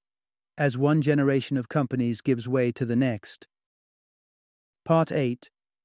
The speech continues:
Population Explosion Since the Dawn of Industrialization, a Sustainability Conundrum. The fascinating laws of scale that we've unraveled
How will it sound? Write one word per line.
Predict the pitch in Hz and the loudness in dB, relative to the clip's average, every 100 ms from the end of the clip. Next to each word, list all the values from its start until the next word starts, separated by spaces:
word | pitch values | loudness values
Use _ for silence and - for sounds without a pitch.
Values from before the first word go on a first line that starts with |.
| _ | _
Population | - 196 185 175 170 175 | -2 2 4 4 2 0
Explosion | 165 - 156 151 139 151 | -4 0 2 2 2 0
Since | - 147 - | 0 -2 0
the | 139 | -4
Dawn | 120 151 156 | 0 2 2
of | 143 | 2
Industrialization, | 143 139 143 - 139 131 127 131 120 - 104 - _ _ _ | 0 0 -2 -2 0 0 0 -2 -4 -6 -12 -14 _ _ _
a | - | -8
Sustainability | - 151 - 165 170 147 151 143 151 139 | -4 -4 0 2 2 2 2 2 0 0
Conundrum. | 143 131 123 110 101 - _ _ _ _ _ _ _ _ _ _ _ - | 0 2 0 -2 -8 -12 _ _ _ _ _ _ _ _ _ _ _ -6
The | |
fascinating | 156 196 196 214 214 214 202 | -2 0 0 2 2 2 2
laws | 175 175 170 | 4 4 2
of | 165 | -2
scale | - 165 156 156 135 | -2 0 2 2 0
that | 135 | -2
we've | 147 151 | 0 0
unraveled | 147 143 147 143 117 113 117 | 2 2 0 0 -4 -6 -8